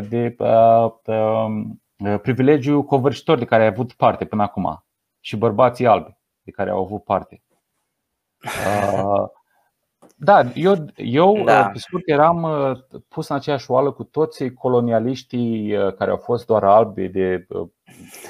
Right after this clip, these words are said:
Speaker 1: zeci de mii de ani încoace. Uh, și pe scurt, uh, punctul meu de vedere conta mai puțin pentru că nu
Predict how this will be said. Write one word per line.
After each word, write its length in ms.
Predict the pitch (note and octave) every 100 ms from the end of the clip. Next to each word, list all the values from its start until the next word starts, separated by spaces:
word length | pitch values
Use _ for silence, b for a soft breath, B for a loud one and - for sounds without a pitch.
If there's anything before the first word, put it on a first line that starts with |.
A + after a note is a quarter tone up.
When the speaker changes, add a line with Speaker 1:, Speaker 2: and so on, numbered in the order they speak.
| F#2 G2
Speaker 1:
zeci 140 | C#3+
de 100 | C3+
mii 120 | C3
de 80 | A#2
ani 140 | A#2
încoace. 600 | G#2 - F#2 F2+ A2+ E3+ _ _ _ _ _ -
Uh, 300 | A2+ A#2 A2+
și 100 | -
pe 100 | C3
scurt, 480 | - - F3 F#3+ -
uh, 400 | D#3 C#3+ C3+ B2+ _
punctul 280 | F3 E3 D3+
meu 100 | D3
de 100 | A#2+
vedere 600 | A#2 D3 D3+ C#3+ C#3 - G#2 -
conta 280 | A#2 A#2+ C#3+
mai 200 | C3+ B2
puțin 400 | - - F#3 F#3+
pentru 300 | F#3 E3+ E3+
că 380 | - E3+ E3+ E3
nu 680 | E3 E3+ F3+ F3+ F3+ E3+